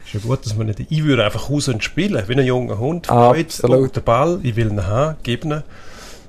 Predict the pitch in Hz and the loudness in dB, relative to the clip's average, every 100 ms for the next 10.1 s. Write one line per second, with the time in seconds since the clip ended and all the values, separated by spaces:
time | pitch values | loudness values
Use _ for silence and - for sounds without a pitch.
0 | - - - - 117 113 123 - 151 120 | -16 -14 -10 -4 -2 -2 -2 -6 -6 -4
1 | 120 123 147 170 - 131 101 90 87 90 | -4 -2 -2 0 -2 -2 -2 -4 -6 -8
2 | - - - - - - - - - 110 | -12 -16 -18 -20 -20 -20 -16 -14 -2 4
3 | 101 - 110 120 - - - 131 123 120 | 4 4 4 4 0 -12 2 4 6 4
4 | 113 107 117 113 - 127 117 - - 113 | 2 2 2 0 0 -2 -2 -4 -6 0
5 | - - - 113 107 110 107 101 110 110 | 0 0 -4 -2 0 0 -2 -4 -4 -6
6 | 107 - 104 104 - - 110 95 98 101 | -6 -4 -2 -2 -4 -4 -6 -4 -4 -4
7 | 110 104 92 101 95 107 117 - 107 - | -4 -4 -4 -4 -4 -2 -4 -4 -4 -2
8 | 120 135 - 95 95 92 98 95 - - | -2 -2 -4 -4 -4 -6 -6 -8 -6 -8
9 | - 110 - - - - - 151 139 - | -4 -6 -6 -12 -12 -10 -10 -10 -10 -10